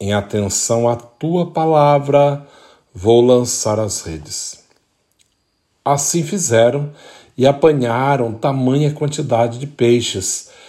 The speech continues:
que as redes se rompiam. Então fizeram sinal aos outros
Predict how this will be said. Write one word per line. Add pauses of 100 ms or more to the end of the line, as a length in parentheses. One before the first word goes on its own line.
(200)
que
as
redes
se
rompiam. (600)
Então
fizeram
sinal
aos
outros